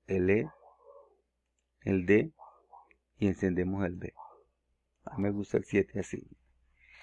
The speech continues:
que sería el siete, que sería cero cero uno cero, que es dos, y cero uno uno uno, que es siete, dos siete.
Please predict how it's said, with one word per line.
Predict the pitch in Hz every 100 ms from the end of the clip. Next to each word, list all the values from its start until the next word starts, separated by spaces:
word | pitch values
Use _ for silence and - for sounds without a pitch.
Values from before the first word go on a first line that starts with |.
| - - _ - - - -
que | -
sería | - 95 98
el | 95
siete, | - 120 107 135 160 _ _ _ _ _ _ _ _ _ -
que |
sería | 92 - 90 92 98 98 113 120 _ _ _ _ _ _ _ _
cero | - 101 90
cero | - 104 107 120
uno | 101 90
cero, | - 107 - -
que | 98 90
es |
dos, | 90 127 131 - - _ _
y | -
cero | 101 92 92
uno | 92 101
uno | 104 92 87
uno, | 95 104
que | -
es | 92
siete, | - 90 _ - _ - -
dos | - 117 -
siete. | 107 - _